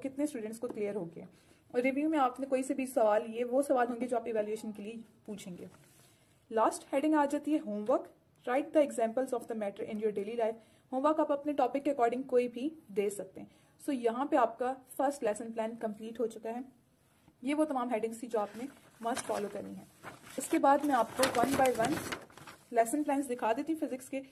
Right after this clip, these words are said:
आप चाहें तो ये यूज़ कर सकते हैं अपने lesson plan बनाने के लिए।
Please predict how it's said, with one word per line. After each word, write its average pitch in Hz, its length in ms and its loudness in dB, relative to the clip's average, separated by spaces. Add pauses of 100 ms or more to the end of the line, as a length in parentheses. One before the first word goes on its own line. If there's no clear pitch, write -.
(220)
आप 240 260 -2
चाहें 269 280 0
तो 262 100 -4
ये 226 160 -6
यूज़ 226 320 -8
कर 233 140 -2
सकते 240 360 -6
हैं 220 200 -12 (440)
अपने 233 240 0
lesson 214 300 -2
plan 208 220 -6
बनाने 190 320 -10
के 262 100 -8
लिए। 254 160 -10